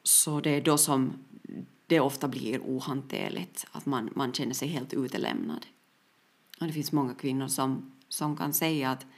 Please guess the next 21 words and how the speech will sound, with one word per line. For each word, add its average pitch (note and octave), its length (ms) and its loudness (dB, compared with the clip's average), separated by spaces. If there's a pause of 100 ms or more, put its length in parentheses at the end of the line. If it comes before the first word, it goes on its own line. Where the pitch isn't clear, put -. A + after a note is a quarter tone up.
(480)
att - 220 -6
trots D#3+ 260 -2
att, - 280 -12 (200)
trots F3 280 2
att F3 140 0
rummet D3+ 300 4
var C#3 60 -2
fullt F#3 440 2
av D#3+ 120 0
människor, C#3+ 520 0 (840)
så - 160 -8
kände D3 360 -4
de D#3 80 -2
sig F3+ 380 2 (640)
ensamma. - 560 2 (960)
Därför F#3 240 -2
att D3 100 -6 (760)
det D3 120 -8
var E3 100 -2
ingen E3+ 360 0
liksom D#3 300 -2